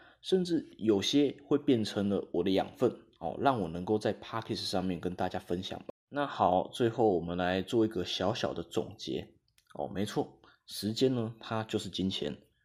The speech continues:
那要是想要有更多的自由，更多的时间来支配我们自己想做的事情，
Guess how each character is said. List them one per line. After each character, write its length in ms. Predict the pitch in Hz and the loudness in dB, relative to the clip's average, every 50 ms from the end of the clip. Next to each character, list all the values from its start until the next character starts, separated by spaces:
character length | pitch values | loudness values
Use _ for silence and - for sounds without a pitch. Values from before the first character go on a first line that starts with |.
| _ _ - | _ _ -6
那 140 | 117 113 - - | -4 -4 0 2
要 200 | 143 139 123 110 | 4 4 4 4
是 240 | 107 - 127 117 101 | 0 -2 -4 -4 -2
想 400 | 92 - - - 78 - 64 107 | -2 -4 -4 -4 -6 -6 -4 0
要 200 | 123 113 104 95 | 2 2 2 2
有 160 | 82 60 - - _ - | 0 -2 -4 -6 _ -2
更 260 | - 156 123 107 98 | 0 0 0 0 -2
多 160 | - 117 117 | -2 -2 0
的 100 | 104 101 | 0 -2
自 360 | - - - - 139 127 107 80 | -4 -6 -8 -6 -4 -2 -2 -2
由， 420 | 62 64 67 65 - - - _ _ _ - | -2 -2 -2 -2 -4 -8 -12 _ _ _ -4
更 240 | - 151 135 113 104 | 0 0 0 0 0
多 160 | 117 117 110 | 0 0 0
的 80 | 107 | 0
时 240 | 98 - - 87 90 | -2 -4 -6 -6 -6
间 200 | 90 104 104 107 101 | -4 -2 -2 0 0
来 120 | 92 95 | -2 -2
支 300 | 98 - - 123 123 123 | -4 -6 -6 -6 -6 -6
配 240 | 123 - 143 101 71 - - | -4 -2 -4 -4 -4 -4 -4
我 160 | 69 69 - | -4 -4 -4
们 180 | 80 82 73 - - | -4 -8 -10 -10 -8
自 140 | - 117 113 | -8 -8 -8
己 120 | - - | -8 -8
想 200 | - - 113 113 - | -8 -8 -10 -10 -6
做 200 | - 143 135 110 | 0 0 2 2
的 80 | 95 | 2
事 180 | 90 - 127 113 | -2 -2 -4 -4
情， 320 | 98 - - 78 90 90 | -4 -4 -6 -6 -6 -8